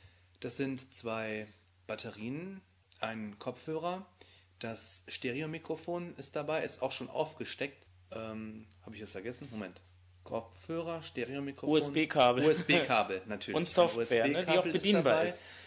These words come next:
Speaker 1: Äh, eine Software ist dabei, wobei man allerdings schon sich sehender Hilfe bedienen muss, denn bei der Installation,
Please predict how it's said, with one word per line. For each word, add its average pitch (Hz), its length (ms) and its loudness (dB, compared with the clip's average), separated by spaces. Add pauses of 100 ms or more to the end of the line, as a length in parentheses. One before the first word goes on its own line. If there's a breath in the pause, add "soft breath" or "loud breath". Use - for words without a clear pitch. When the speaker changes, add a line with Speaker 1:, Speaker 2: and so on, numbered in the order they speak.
(160 loud breath)
Speaker 1:
Äh, - 60 0
eine 143 400 2
Software 175 680 -2 (100)
ist - 280 -8
dabei, 180 520 0 (640 soft breath)
wobei 143 420 -2
man 143 480 -4
allerdings 135 720 -8 (460)
schon 147 500 -4 (180)
sich 127 320 -10
sehender 135 380 -2
Hilfe 139 320 -8
bedienen 120 360 -8
muss, 151 340 -6
denn 135 300 -6 (540 loud breath)
bei 127 140 2
der 127 160 2
Installation, 123 880 -6